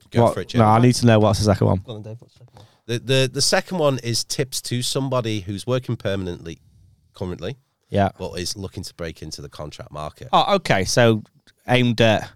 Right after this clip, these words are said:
Speaker 2: candidates looking to break the contract market.
Speaker 3: Yeah, to kinda get in there.
Speaker 2: Okay, sound.
Speaker 3: So we'll
Speaker 2: Shoot.
Speaker 3: start with the, uh, kind of clients onboarding. So kind of, uh, the first thing that we want to talk about is kind of skill set. So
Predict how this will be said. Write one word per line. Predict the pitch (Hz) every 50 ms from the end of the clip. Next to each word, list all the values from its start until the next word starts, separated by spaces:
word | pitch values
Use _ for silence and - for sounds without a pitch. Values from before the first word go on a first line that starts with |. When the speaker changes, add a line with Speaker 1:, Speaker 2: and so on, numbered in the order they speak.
| _ _ _ _ _ -
Speaker 2:
candidates | - 123 113 110 107 107 107 90 - -
looking | 110 117 113 107 - - 110 104 101 98
to | - - 104
break | 87 - _ - - 113 107 107 - -
the | - 98
contract | - - 95 92 92 - - 85 69
market. | 78 85 82 - - - - 415
Speaker 3:
Yeah, | 339 160 131
to | - - 196
kinda | 165 208 196 180 165 143
get | 147 123
in | 110 101 95 76
there. | - - _ _ - -
Speaker 2:
Okay, | 226 - - 131
sound. | 131 - - 170 143 117 - - - -
Speaker 3:
So | - 175 160
we'll | 160 175 170 170 156 131 _ _ _
Speaker 2:
Shoot. | - - - 190
Speaker 3:
start | 190 185 165 - -
with | 156 160 151 139 131 - -
the, | 135 131 127 131 127 123 123 123 120 120 117 117 113 - -
uh, | 117 117 117 117 113 113 -
kind | - 123 110
of | 107 -
clients | - - 120 110 107 104 - - - - - - _ _ _ _ _ _ _ _ _ _ _ _ _ - -
onboarding. | - 143 135 120 127 123 127 123 113 - 113 110
So | - - 120 107
kind | - 135 127 120
of, | 120 113 - _ - - - _ _ _ -
uh, | 120 117 120 117
the | 113 123
first | - - 165 165 160 151 135 - -
thing | 143 135 127 120
that | 123
we | 131 127
want | 117 113 -
to |
talk | - 120
about | 110 113 107 -
is | -
kind | - 127 113
of | 110
skill | - - - 131 117 110
set. | 107 - - 107 - -
So | - - 131 113 110 107 -